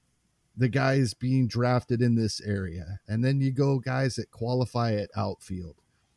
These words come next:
Here's the guys being picked after Nick Castellanos as outfielders. Christian Yelich. Yeah, he started hitting the ball on the ground again. The power went away, but he started stealing bases again. We had Taylor Ward with the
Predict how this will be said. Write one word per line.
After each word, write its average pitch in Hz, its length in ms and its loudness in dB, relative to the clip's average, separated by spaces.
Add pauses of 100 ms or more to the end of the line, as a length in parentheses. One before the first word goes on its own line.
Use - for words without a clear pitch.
(140)
Here's 180 400 4
the 175 80 2
guys 139 420 2
being 123 380 2
picked - 420 6 (1000)
after 131 760 2 (140)
Nick 127 180 -2
Castellanos 107 920 -2 (460)
as 120 360 2 (100)
outfielders. 95 960 -2 (500)
Christian 147 520 2
Yelich. - 580 2
Yeah, 117 200 2
he 104 60 0
started 127 380 0
hitting 131 200 0
the 127 60 2
ball 131 400 0
on 127 140 2
the 113 80 2
ground 135 400 0
again. 131 320 0
The 113 80 -2
power 131 400 0
went 131 200 2
away, 127 260 2
but 120 240 0
he 113 100 0
started 120 420 0
stealing 139 340 2
bases 120 460 0
again. 85 360 -10 (480)
We 107 160 0
had 104 200 -2
Taylor 123 380 4
Ward 131 560 4
with 131 160 0
the 92 100 -8